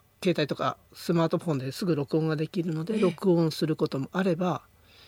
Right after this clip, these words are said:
Speaker 1: 先ほど足利さんも言われてましたが、いろいろ覚えてて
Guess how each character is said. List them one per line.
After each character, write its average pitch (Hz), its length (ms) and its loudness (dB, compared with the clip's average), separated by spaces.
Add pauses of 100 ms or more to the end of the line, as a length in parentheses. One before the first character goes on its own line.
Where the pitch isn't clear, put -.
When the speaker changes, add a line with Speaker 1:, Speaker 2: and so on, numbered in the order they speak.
(840)
Speaker 1:
先 - 240 0
ほ 156 140 2
ど 135 140 2
足 123 160 -2
利 131 180 -4
さ 127 120 -6
ん - 20 -2
も 123 60 -4
言 131 80 -4
わ 143 60 2
れ 139 80 -2
て 139 80 -2
ま 127 80 -4
し - 60 -6
た 127 160 -6
が、 120 220 -4 (640)
い 214 100 2
ろ 262 140 6
い 277 40 6
ろ 269 180 6
覚 269 360 6
え 285 80 6
て 240 180 2
て 247 320 4